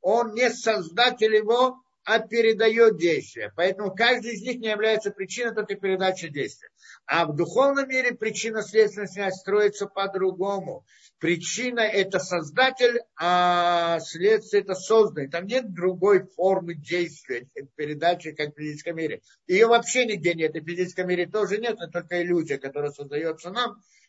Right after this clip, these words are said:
как причинно-следственная связь в мире природы. Мы сейчас не будем в это входить. Но, но в общем-то, вот этот мир причин. Теперь, чтобы, а, они могли что-то делать,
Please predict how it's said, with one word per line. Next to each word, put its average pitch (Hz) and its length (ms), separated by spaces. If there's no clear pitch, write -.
как 147 240
причинно-следственная 156 840
связь 160 240
в 147 60
мире 151 220
природы. 151 420
Мы 165 100
сейчас 156 220
не 180 60
будем 165 300
в 165 40
это 165 200
входить. 160 420
Но, 185 320
но 190 260
в 180 80
общем-то, 247 560
вот 190 160
этот 254 180
мир 254 200
причин. 233 400
Теперь, 185 460
чтобы, 202 760
а, 180 240
они 180 380
могли 247 400
что-то 247 340
делать, 226 480